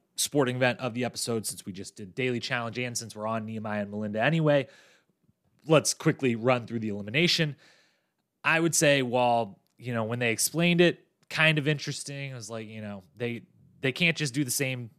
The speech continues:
eliminations over and over and over. It is one of the biggest challenges for the producers of this show to put together, you know, season after season, episode after episode. Like, how can, how can we make new,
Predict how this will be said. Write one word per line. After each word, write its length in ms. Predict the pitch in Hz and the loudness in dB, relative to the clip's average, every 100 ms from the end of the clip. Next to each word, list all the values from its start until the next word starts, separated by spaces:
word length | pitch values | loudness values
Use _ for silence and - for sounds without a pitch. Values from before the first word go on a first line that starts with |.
| _ | _
eliminations 560 | 127 123 123 120 - 110 | -2 -2 -2 -4 -4 -2
over 200 | 120 117 | 0 0
and 80 | 117 | 0
over 200 | 107 110 | 0 0
and 100 | 117 | 2
over. 360 | 113 113 107 - _ _ | 2 2 0 -6 _ _
It 160 | 127 117 | -8 -6
is 240 | 117 113 | -4 -6
one 180 | 98 120 | -6 -8
of 80 | 113 | -8
the 60 | 101 | -8
biggest 340 | 113 113 - | -8 -8 -8
challenges 720 | - - 127 131 127 120 117 | -8 -4 -4 -2 -4 -6 -8
for 220 | - 120 | -6 -4
the 100 | 110 | -4
producers 720 | 95 120 90 107 120 - 117 98 | -6 -10 -12 -8 -8 -8 -10 -8
of 340 | 120 117 110 | -4 -4 -4
this 120 | 117 | -8
show 440 | - - 110 107 101 | -6 -4 -2 -4 -6
to 160 | - | -10
put 220 | 95 120 | -10 -12
together, 440 | 107 101 107 104 104 | -10 -10 -8 -6 -8
you 160 | 101 | -10
know, 220 | 98 92 90 _ _ _ _ _ - | -14 -16 -20 _ _ _ _ _ -2
season 400 | - 131 123 127 | 0 2 0 0
after 200 | 120 - | 0 -2
season, 280 | - 110 | -6 -4
episode 300 | 117 107 123 | -4 -2 -2
after 260 | 107 101 107 | -2 -2 -4
episode. 480 | 104 - - 104 92 | -6 -4 -6 -4 -6
Like, 180 | 90 - _ _ | -10 -16 _ _
how 300 | - - 110 110 | -8 2 2 2
can, 320 | 120 104 101 - - | -6 -12 -14 -14 -8
how 200 | - 95 | -4 -4
can 140 | 113 | -4
we 100 | 104 | -6
make 320 | 104 104 - | -6 -8 -8
new, 480 | 104 104 104 113 113 | -12 -2 0 0 -2